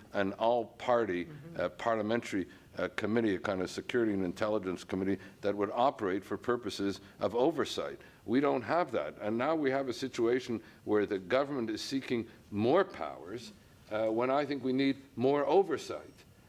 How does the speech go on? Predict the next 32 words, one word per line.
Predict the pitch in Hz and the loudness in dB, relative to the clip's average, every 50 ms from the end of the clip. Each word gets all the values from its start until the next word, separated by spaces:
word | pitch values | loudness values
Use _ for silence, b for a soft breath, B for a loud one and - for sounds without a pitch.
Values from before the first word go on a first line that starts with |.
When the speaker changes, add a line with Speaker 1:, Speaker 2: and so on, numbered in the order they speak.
| b b b b - | b b b b -4
Speaker 1:
And | 113 113 110 110 110 110 110 110 | -2 -2 0 0 -2 -2 -4 -4
this | - 107 117 151 147 - | -2 0 0 0 0 0
is | 135 - | -4 -2
something | - 143 135 123 131 120 | 0 0 0 2 0 0
that | 107 107 104 | 0 0 0
we're | 101 98 | 0 0
gonna | 95 113 107 101 | 0 0 0 0
have | 110 104 - | 0 -2 -2
to | - 101 | -2 -2
work | 95 101 107 101 - - | 0 2 2 2 2 2
out, | 110 107 104 104 - - B B B B B - | 2 2 2 0 -2 -8 B B B B B -4
uh, | 87 87 87 90 92 | -2 -2 -2 -2 -4
in | 95 87 87 85 | -4 -4 -4 -2
the, | 82 85 85 85 78 - - - - - - - 82 | -2 -2 -2 -2 -4 -6 -10 -20 -20 -20 -14 -10 -8
uh, | 82 82 80 82 82 - | -6 -6 -6 -8 -8 -8
you | - 95 | -8 -6
know, | 85 82 | -6 -6
weeks | 82 85 85 80 82 - 95 | -6 -6 -6 -8 -6 -6 -6
ahead | 80 67 85 85 78 | -4 -2 -2 -2 -2
in | 73 71 | -4 -6
this | 71 69 - - | -8 -8 -8 -8
regard. | 76 69 71 71 71 - - - - - - - - - - - - - - - - - - B B B B B B B B B B - | -8 -6 -6 -6 -6 -8 -14 -18 -20 -20 -20 -20 -20 -20 -20 -20 -20 -20 -20 -20 -20 -20 -20 B B B B B B B B B B -6
Speaker 2:
Thank | - 180 190 185 208 | -4 -4 -4 -2 0
you, | 185 160 165 | 0 0 0
Evan. | 165 160 143 143 - - - - | 0 -2 -2 -6 -10 -14 -14 -8
Rob | - 190 196 196 165 196 | -2 0 0 0 2 2
Walsh, | 202 196 170 156 156 - | 2 2 2 0 -2 -2
um, | 185 170 170 170 165 160 | -2 -2 0 -2 -2 -2
because | 170 170 - 214 202 190 185 - - - - - - - - - - - - - - - - - | -4 -2 0 2 2 0 0 -4 -14 -18 -20 -20 -20 -20 -20 -20 -20 -20 -20 -20 -16 -10 -4 -4
in | 202 202 | -2 0
some | - 320 330 330 | 2 2 2 2
respects, | 311 226 - - - 214 170 147 - - - | 2 0 -2 -2 -2 -2 -2 -2 -4 -8 -14